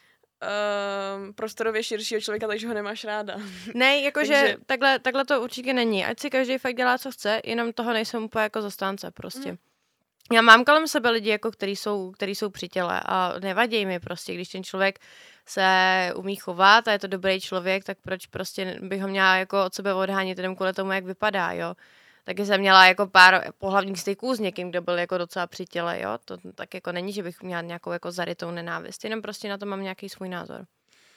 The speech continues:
Speaker 1: Přesně, no a já jenom ještě chci říct, že třeba já jako, eh, strašně ráda jako sleduju i nějaký influencery, co jsou třeba víc při těle a mě to vůbec nevadí a naopak prostě já je mám moc ráda a takhle. A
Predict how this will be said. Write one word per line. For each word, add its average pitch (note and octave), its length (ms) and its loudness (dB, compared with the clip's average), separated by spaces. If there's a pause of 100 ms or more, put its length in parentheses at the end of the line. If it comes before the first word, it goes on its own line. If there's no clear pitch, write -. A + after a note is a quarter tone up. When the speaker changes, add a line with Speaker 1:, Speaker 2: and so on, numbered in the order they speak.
(260)
Speaker 1:
Přesně, B3+ 600 -8
no A#3+ 140 -12
a A#3+ 60 -4
já B3 200 -4
jenom A#3+ 200 -6
ještě A#3+ 220 -12
chci C4 180 -14
říct, A#3+ 200 -12
že B3 100 -10
třeba B3 400 -6
já A#3 180 -2
jako, A#3 180 -6 (680)
eh, A#3 40 -8
strašně A#3 360 -10
ráda A3+ 360 -2
jako A3+ 260 -8
sleduju A#3 460 -6
i - 80 -10
nějaký G#3+ 320 -10
influencery, B3 680 -10
co A#3 120 -14
jsou A3+ 140 -12
třeba A3+ 200 -10
víc A3+ 180 -12
při - 160 -16
těle A3 200 -10
a - 60 -12
mě A#3 120 -10
to B3+ 180 -10
vůbec B3 320 -14
nevadí B3+ 380 -10
a A#3+ 60 -8
naopak A3+ 340 -10
prostě A#3+ 460 -10 (760)
já C4 120 -4
je C4+ 60 -2
mám C#4 160 -4
moc C#4 200 -8
ráda G#3+ 400 0
a - 180 -8
takhle. G#3 480 -6 (720)
A A3+ 1300 0